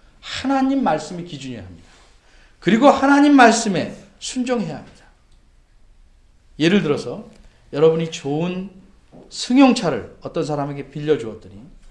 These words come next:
자기가 타고 다닌다고 주인처럼 행세하고 차를 자기 마음대로 뜯어 고쳐서 짐차처럼 만들어버렸습니다.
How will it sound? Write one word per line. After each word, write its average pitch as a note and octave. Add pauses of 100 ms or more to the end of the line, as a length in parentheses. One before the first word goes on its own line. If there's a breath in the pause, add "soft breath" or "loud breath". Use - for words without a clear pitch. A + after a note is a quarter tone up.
(760 soft breath)
자기가 E3+
타고 F#3
다닌다고 B2+ (400 soft breath)
주인처럼 F3+
행세하고 B2+ (360 soft breath)
차를 G#3
자기 E3+
마음대로 F#3+
뜯어 B3
고쳐서 C#3+ (400 soft breath)
짐차처럼 A3+
만들어버렸습니다. B2+